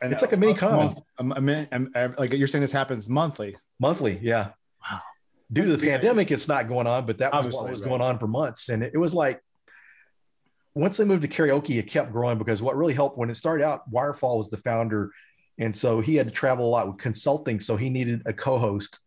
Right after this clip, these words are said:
Speaker 2: So he had Tinker to be the co-host. So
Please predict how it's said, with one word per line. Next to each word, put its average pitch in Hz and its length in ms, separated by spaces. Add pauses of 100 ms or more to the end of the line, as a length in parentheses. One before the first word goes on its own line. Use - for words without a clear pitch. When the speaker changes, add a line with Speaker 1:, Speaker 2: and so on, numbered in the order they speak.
Speaker 2:
So 117 200
he 143 100
had 123 180
Tinker 113 480 (320)
to 117 80
be 110 120
the 104 100
co-host. 107 420
So 104 140